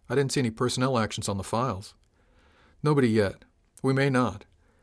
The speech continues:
Zachary Ricks is going for a job on the Paul Fisher out of Martha's Haven."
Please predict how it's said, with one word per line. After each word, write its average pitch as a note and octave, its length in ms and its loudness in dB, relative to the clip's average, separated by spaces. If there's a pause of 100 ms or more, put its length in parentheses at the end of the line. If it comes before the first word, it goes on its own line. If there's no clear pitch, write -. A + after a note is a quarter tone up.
(360)
Zachary C3+ 340 4
Ricks B2+ 320 4
is G#2+ 80 -6
going A2 240 0
for G#2+ 160 -4
a G2+ 40 -2
job A2 300 -2
on G#2 60 -4
the G2+ 80 -6
Paul - 240 -4
Fisher G2+ 400 -4
out F#2+ 80 -4
of F#2+ 140 -10
Martha's G#2 340 -6
Haven." G2+ 420 -4